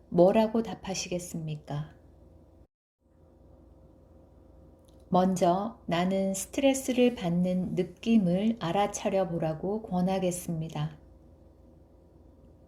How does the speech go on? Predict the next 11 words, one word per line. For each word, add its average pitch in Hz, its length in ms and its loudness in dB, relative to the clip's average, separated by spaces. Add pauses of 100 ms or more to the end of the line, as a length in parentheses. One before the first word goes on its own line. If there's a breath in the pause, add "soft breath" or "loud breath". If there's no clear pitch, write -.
(560)
느낌은 202 760 2
일어나는 202 760 2
생각의 202 800 -2
짝과 208 560 -2
같습니다. 165 840 -6 (2500)
그 220 300 4
둘은 185 680 -2 (400 soft breath)
왼쪽과 202 1120 0
오른쪽처럼 185 1160 0
짝을 220 440 4
이룹니다. 170 680 -2